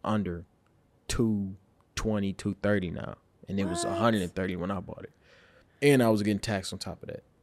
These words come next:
Speaker 2: So, and you bought that for two eighty in twenty eighteen?
Speaker 1: No, I bought this for two eighty a year and some change ago.
Speaker 2: Has it gone up?
Speaker 1: Nah, this is about the same. Nah, it's,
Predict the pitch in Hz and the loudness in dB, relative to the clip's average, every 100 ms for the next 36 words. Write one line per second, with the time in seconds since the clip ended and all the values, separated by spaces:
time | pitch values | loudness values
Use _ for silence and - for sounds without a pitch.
0 | _ - - - - - 262 247 233 214 | _ -20 -20 -16 -8 2 6 6 6 4
1 | 202 - 226 240 277 208 - - 220 175 | 0 0 -2 0 -2 -4 -8 2 2 2
2 | 190 226 240 - 208 - 254 226 214 202 | 4 4 4 0 -6 -4 0 2 2 0
3 | 180 - 226 208 214 - 277 269 285 277 | -2 -2 -2 0 -2 -4 -6 -4 -6 -8
4 | _ 117 113 127 135 113 - 156 165 - | _ 2 6 8 8 6 8 8 8 2
5 | - 113 143 120 113 117 110 101 101 _ | -4 0 4 6 6 6 6 2 -2 _
6 | _ _ _ _ _ _ _ _ _ _ | _ _ _ _ _ _ _ _ _ _
7 | - 98 104 120 123 120 110 104 117 110 | -6 -2 2 4 6 4 0 -4 0 0
8 | 98 92 64 - 101 _ - 220 214 220 | 0 -2 -6 -6 -10 _ 0 2 2 0
9 | 214 214 220 226 330 349 - _ _ _ | 0 0 0 0 -2 -4 -12 _ _ _
10 | _ _ _ 98 104 92 117 127 98 101 | _ _ _ -2 0 2 2 2 0 -2
11 | - - 107 101 90 87 87 87 98 - | -2 -2 -2 -2 -2 -4 -6 -6 -6 -8